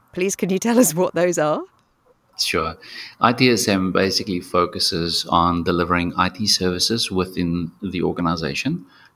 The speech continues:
Speaker 2: to their own employees. itom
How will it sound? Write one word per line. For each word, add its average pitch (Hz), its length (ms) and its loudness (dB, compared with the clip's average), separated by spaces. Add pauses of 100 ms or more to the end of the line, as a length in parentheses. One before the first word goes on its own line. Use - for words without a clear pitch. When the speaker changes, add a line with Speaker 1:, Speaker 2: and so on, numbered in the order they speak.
(140)
Speaker 2:
to 95 280 4
their 80 320 2
own 82 200 2
employees. 80 760 -4 (760)
itom 104 560 4